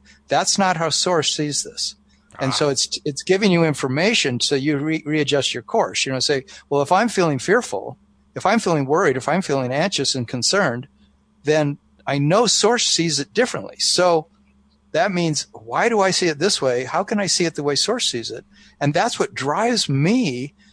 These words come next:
Speaker 1: to constantly wanna understand, how the heck can Source see this as not a problem? Like, how can the,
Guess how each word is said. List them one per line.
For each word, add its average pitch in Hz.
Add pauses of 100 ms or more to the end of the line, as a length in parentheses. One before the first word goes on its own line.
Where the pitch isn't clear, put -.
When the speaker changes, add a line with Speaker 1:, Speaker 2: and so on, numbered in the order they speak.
(140)
Speaker 1:
to -
constantly 202
wanna 151
understand, 147
how 240
the 262
heck 226
can 160
Source 196
see 233
this 131 (760)
as 175
not 170
a -
problem? 180
Like, 147 (200)
how 254
can 277
the, 175